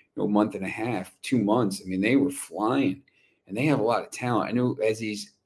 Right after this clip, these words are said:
is hurt, and, you know, the same thing. They have a lot of players, you know, a couple players injured, but, um, they're terrible. And, and, and I think, you know, that's a kind of team that if you seem, if you don't arrest this run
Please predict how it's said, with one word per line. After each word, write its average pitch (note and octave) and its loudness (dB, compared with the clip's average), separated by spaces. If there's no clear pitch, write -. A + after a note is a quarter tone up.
is G#2 -4
hurt, A2+ 0
and, G#2 -2
you A2+ -2
know, G2 -2
the G2 -6
same G#2 -6
thing. G#2+ -2
They G#2 0
have G2 -2
a - 0
lot F#2 2
of - -10
players, G2 0
you G#2 -10
know, G2 -4
a F#2+ -10
couple G2 -6
players G2 0
injured, G2+ -2
but, F2+ -2
um, F#2+ -4
they're C3 6
terrible. A2+ 6
And, G2 -4
and, - -10
and G#2 -4
I A2 0
think, A2 -4
you G2 -10
know, G2 -4
that's G2 -2
a G#2+ -2
kind G#2+ -2
of F#2+ -4
team A2+ 0
that F#2+ 0
if F#2 -4
you F#2+ -4
seem, G#2 -4
if G#2 -10
you G#2+ -6
don't A2 0
arrest G2+ 2
this G2 4
run F#2+ 2